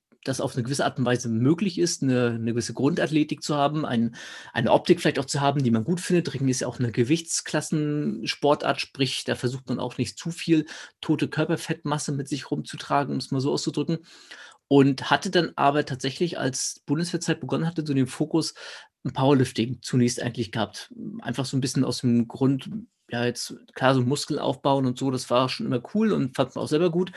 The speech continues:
Habe ich jetzt nicht unbedingt das größte Talent für gehabt, also es war jetzt nicht so gewesen, dass ich die Hantel angeschaut habe und da wuchs der Bizeps von alleine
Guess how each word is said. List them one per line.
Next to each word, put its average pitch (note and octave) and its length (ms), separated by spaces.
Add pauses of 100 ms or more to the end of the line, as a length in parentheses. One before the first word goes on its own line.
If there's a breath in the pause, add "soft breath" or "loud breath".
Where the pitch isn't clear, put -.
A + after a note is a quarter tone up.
(340 loud breath)
Habe B2 100
ich B2 80
jetzt C3+ 140
nicht C#3+ 140
unbedingt D3 280
das C3+ 140
größte C#3+ 320
Talent C3 320
für F3+ 100
gehabt, F3 260
also A#2 100
es A#2+ 120
war B2+ 100
jetzt B2 120
nicht C#3+ 140
so C#3+ 100
gewesen, C3+ 340
dass C3 120
ich - 60
die A#2+ 120
Hantel C3+ 260
angeschaut C3+ 440
habe C3+ 140
und C3 60
da A#2+ 140
wuchs C3+ 160
der B2+ 60
Bizeps D#3+ 360
von F3+ 120
alleine D#3+ 340